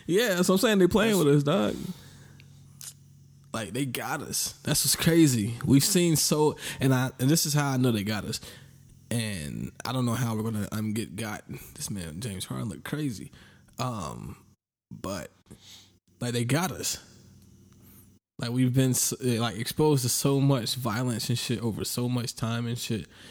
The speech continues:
Speaker 1: and it's just been in our face twenty-four seven every fucking day for, like, ever. That it's like, yo,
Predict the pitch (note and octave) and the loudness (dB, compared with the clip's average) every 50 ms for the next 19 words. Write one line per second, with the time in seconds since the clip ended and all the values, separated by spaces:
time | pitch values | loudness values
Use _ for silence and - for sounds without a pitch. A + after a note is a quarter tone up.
0 | - - - A#2+ B2 A#2 A#2+ A#2 - - A2+ A2+ A2 A2 G#2 G#2+ - - A#2 A2 | -12 -6 -2 0 0 0 -2 -4 -4 -4 -2 -2 -2 -2 -4 -4 -4 -4 -4 -4
1 | A#2 - - - - - D#3 C#3 B2 A#2 - - F2+ - - - B2 A#2+ G#2+ G2 | -4 -6 -10 -8 -4 -4 -2 -2 -2 -4 -4 -6 -6 -6 -4 -4 -4 -4 -4 -6
2 | E2 D2 F2 A#2+ A#2 G#2+ G2+ - - A2 A#2 G#2+ F#2+ G2 G2 G#2+ A2 G#2 F#2 - | -6 -6 -4 -4 -2 -2 -4 -4 -4 -4 -4 -6 -6 -8 -8 -8 -6 -8 -10 -12
3 | - - - - - - - - - A#2+ A2 G#2 G2+ F#2+ F#2 D#2 - - - - | -14 -20 -20 -20 -20 -20 -12 -6 -6 -4 -4 -4 -4 -6 -8 -8 -10 -14 -18 -20
4 | - - - A#2+ A#2+ B2 A#2 G#2 E2+ - - - - - - - - - - - | -20 -14 -10 -6 -4 -4 -4 -6 -8 -12 -14 -14 -18 -20 -20 -20 -20 -20 -20 -20
5 | - - - - - - - - - - - - - - - - B2 B2 A#2+ A#2 | -20 -20 -20 -20 -20 -20 -20 -20 -20 -20 -20 -20 -20 -20 -10 -4 -2 0 0 0
6 | - D3 C#3+ - D#3+ D#3+ E3 F3 - - A3 A#3 A#3+ A3+ F#3 C#3 B2 A#2+ | 0 0 0 0 2 0 0 0 0 0 0 2 4 4 4 2 2 0